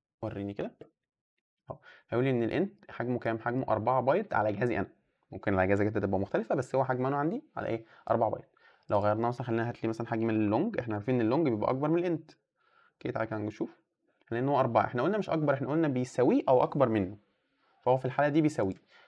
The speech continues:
طب تعالى نجيب اللونج لونج، هو ده سبب اصلًا وجود اللونج لونج، ان احنا نتأكد ان التايب بتاعنا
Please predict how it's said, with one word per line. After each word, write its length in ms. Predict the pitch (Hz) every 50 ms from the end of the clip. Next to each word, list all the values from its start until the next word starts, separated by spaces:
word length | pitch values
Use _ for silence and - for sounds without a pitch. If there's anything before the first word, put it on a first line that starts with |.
| _ -
طب 120 | - 104
تعالى 180 | - 113 123 127
نجيب 180 | 117 123 127
اللونج 360 | 131 120 110 117 127 139 120 110
لونج، 240 | 131 214 302 -
هو 140 | 135 120 117
ده 100 | 117 131
سبب 200 | 135 151 147 131
اصلًا 220 | 135 139 - 135 120
وجود 180 | 117 135 135
اللونج 300 | 123 113 120 123 120 113
لونج، 240 | 110 104 101 95 98
ان 80 | 101 107
احنا 180 | - 123 113
نتأكد 400 | 113 110 - - 131 - - 117
ان 220 | 110 107 107 104 104
التايب 640 | 101 - _ - 143 143 151 151 151 - - - - _ _ _ _ _ _ _ _
بتاعنا 340 | - 127 135 151 180 240